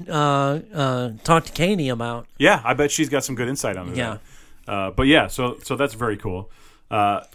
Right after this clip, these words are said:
Speaker 2: Mimi and Luke introduce their friend Alistair to P G. P G tells the children how he was a slave to the Templars on his home planet Gygax until he discovered the gem which bonded with him,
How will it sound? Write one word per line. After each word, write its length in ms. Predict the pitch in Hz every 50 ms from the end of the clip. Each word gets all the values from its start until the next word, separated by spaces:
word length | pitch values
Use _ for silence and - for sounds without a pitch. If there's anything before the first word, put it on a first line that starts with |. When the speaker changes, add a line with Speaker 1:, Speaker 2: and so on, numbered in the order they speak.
| - -
Speaker 2:
Mimi 300 | 151 190 202 185 170 160
and 120 | 147 143
Luke 220 | 156 165 156 - 147
introduce 340 | 131 - 120 131 135 127
their 160 | - 127 117 117
friend 260 | - 131 123 117 117
Alistair 520 | - 113 120 127 123 - - - 101 95 92
to 140 | - -
P 180 | - - 123 120
G. 360 | 101 101 110 117 107 95 - - - - - - - - - - - -
P 140 | - 160 160
G 160 | 120 151 165
tells 240 | - - 156 147 131 123
the 80 | 135
children 360 | - - 147 139 123 123 123
how 160 | 117 127 123 113
he 100 | 123 117
was 140 | 113 104 95
a 40 | 98
slave 380 | - - - 123 117 117 113 -
to 80 | - 110
the 60 | 107
Templars 560 | - - 113 110 101 107 107 101 101 98 92
on 80 | 104 98
his 140 | 98 92 -
home 180 | 110 107 107
planet 340 | 101 - 107 98 95 95 - -
Gygax 640 | 117 107 107 101 95 90 87 87 - - - - - - - - - -
until 220 | - 117 - 131 113
he 100 | 120 110
discovered 540 | 98 107 - - - - 131 123 123 113 95
the 80 | 113 101
gem 400 | 87 92 107 120 120 117 117 113
which 220 | 107 98 - -
bonded 300 | - 113 113 110 104 95
with 180 | 92 95 92 -
him, 220 | 95 87 90 90